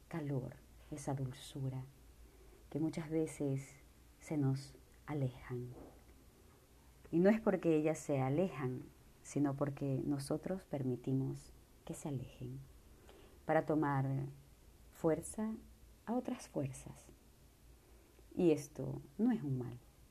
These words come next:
simplemente somos nosotros así, maravillosamente perfectos. Tú eres el Dios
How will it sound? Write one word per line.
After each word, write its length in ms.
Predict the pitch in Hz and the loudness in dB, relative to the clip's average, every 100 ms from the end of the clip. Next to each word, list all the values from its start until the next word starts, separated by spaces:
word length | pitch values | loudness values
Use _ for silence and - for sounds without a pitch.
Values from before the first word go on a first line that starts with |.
| - - - - | -20 -20 -20 -10
simplemente 680 | - 220 185 147 139 135 143 | -2 2 2 4 2 0 -6
somos 540 | - 127 127 127 - - - - - | -6 -4 -4 -6 -12 -20 -20 -8 0
nosotros 720 | 147 147 - - 139 135 - - | 0 0 -6 -12 -14 -14 -16 -16
así, 420 | - 143 - 127 123 - - 160 | -10 -8 -6 -8 -10 -16 -8 0
maravillosamente 1000 | 143 131 117 - 135 135 135 139 - 139 - - | 2 2 -2 -6 -8 -6 -6 -8 -12 -18 -18 -14
perfectos. 760 | 135 - 135 139 - - - - - - - - - - - - - - - - - - - - - - - - - - - - - - - - - - - - - | -14 -12 -14 -14 -20 -20 -20 -20 -20 -20 -20 -20 -20 -16 -16 -16 -18 -18 -20 -20 -20 -20 -20 -20 -20 -20 -20 -20 -20 -20 -20 -20 -20 -20 -20 -20 -20 -20 -20 -6 10
Tú 260 | 269 269 | 12 12
eres 380 | 247 233 240 254 | 12 12 8 8
el 160 | 175 165 | 8 8
Dios 580 | 170 175 185 202 - | 8 8 6 2 -10